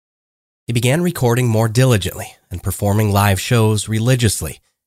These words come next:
and eventually made a name for himself in the independent hip-hop market. He was doing so all while working multiple jobs, not only to provide for himself, but for his mother as well.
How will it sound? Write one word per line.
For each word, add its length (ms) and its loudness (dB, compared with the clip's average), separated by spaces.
and 80 -4
eventually 380 0
made 160 2
a 60 2
name 260 2
for 140 -2
himself 500 -2
in 80 -4
the 120 -2
independent 480 -2
hip-hop 420 -2
market. 420 -8
He 60 2
was 140 2
doing 260 2
so 200 -2
all 340 0
while 220 0
working 380 0
multiple 440 -2
jobs, 680 -2
not 140 -4
only 160 -2
to 120 -8
provide 480 0
for 140 -4
himself, 580 0
but 160 -4
for 240 -2
his 220 0
mother 320 2
as 120 0
well. 440 0